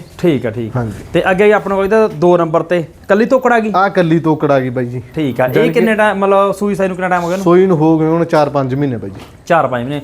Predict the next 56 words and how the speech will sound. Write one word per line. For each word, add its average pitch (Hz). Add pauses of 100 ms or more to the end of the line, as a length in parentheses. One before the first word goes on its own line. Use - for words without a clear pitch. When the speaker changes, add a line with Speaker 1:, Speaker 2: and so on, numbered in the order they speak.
(120)
Speaker 2:
ਹਾਂਜੀ। 127
Speaker 1:
ਦੁੱਧ 175
ਕਿੰਨਾ 202
ਕੁ 170
ਇਸ 160
ਟਾਈਮ? 160
Speaker 2:
ਦੁੱਧ 175
ਛੇ 156
ਕਿਲੋ 110
ਜੀ। 95 (200)
Speaker 1:
ਦੋਨੇ 175
ਟਾਈਮਾਂ 151
ਦਾ? 113
Speaker 2:
ਹਾਂਜੀ। 135 (100)
Speaker 1:
ਮਿਲਦੀ 175
ਕਾਸ 170
ਤੇ 175
ਆ? -
Speaker 2:
ਜਦੋਂ 190
ਮਰਜ਼ੀ, 190
ਹੁਣ 170
ਚਿੱਤ 180
ਚਾਹੁੰਦਾ, 170
ਹੁਣ 156
ਥਾਪੀ 156
ਮਾਰ 147
ਕੇ 143
ਵਿਹਲਾ 127
ਬਾਈ 98
ਜੀ। 101 (500)
Speaker 1:
ਅੱਛਾ। 143 (320)
Speaker 2:
ਹਾਂਜੀ। 107
Speaker 1:
ਕੋਈ 190
ਟੀਕਾ 190
ਟੂਕਾ 180
ਲਾਉਣ 175
ਦੀ 147
Speaker 2:
ਨਾ, 190
Speaker 1:
ਲੋੜ 233
Speaker 2:
ਨਾ, 214
Speaker 1:
ਨਹੀਂ? 180
Speaker 2:
ਨਾ, 147
Speaker 1:
ਤੇ 208
ਉਹ 233
Speaker 2:
ਨਾ। 254
Speaker 1:
ਮੱਝ 247
ਚ 233
ਕਾਸ 214
ਤੇ 220
ਮਿਲਦੀ 196
ਆ? 185 (260)
Speaker 2:
ਉਹ 190
ਵੀ 220
ਪਹਾੜੇ 185
ਦੀ 180
ਜੀ। 185